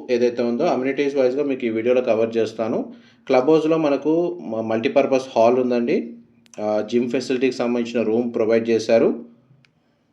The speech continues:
And మన కామన్‌గా అమ్యూనిటీస్ కింద పార్క్, చిల్డ్రన్ ప్లే ఏరియా, యాంఫీ థియేటర్ మీకు స్టార్టింగ్‌లో కవర్ చేశాను. బ్యాంకెట్ హాల్ కూడా మనకు స్విమ్మింగ్ పూల్ ఆపోజిటే ప్రొవైడ్ చేశారు. గెస్ట్ కార్ పార్కింగ్,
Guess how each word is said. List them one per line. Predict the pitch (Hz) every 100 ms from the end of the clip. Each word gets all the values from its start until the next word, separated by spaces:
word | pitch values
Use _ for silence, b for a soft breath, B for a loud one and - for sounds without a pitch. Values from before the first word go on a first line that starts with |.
| _ _ _ - _
And | 113 110
మన | 113 117 117
కామన్‌గా | 120 127 147 151 156 165 175 - - _
అమ్యూనిటీస్ | 117 120 139 151 147 -
కింద | 147 147 156
పార్క్, | 127 120 135 - 151
చిల్డ్రన్ | - 131 131 127
ప్లే | 135
ఏరియా, | 127 127 143
యాంఫీ | 123 123 131
థియేటర్ | 131 123 127 139
మీకు | 127
స్టార్టింగ్‌లో | - 113 113 123 120
కవర్ | 113 113
చేశాను. | 117 110 120 113 185 - - b b b _ _
బ్యాంకెట్ | 107 110 120 139
హాల్ | 139 123
కూడా | 127 151
మనకు | 135 -
స్విమ్మింగ్ | 117 120
పూల్ | 127 120
ఆపోజిటే | 110 123 120 120 120
ప్రొవైడ్ | 117 113 113
చేశారు. | 113 110 120 113 - - - - _ _ _ _ _ _ _ _ 123 - 117 120
గెస్ట్ | 131 131
కార్ | 165 160
పార్కింగ్, | 160 151 151 147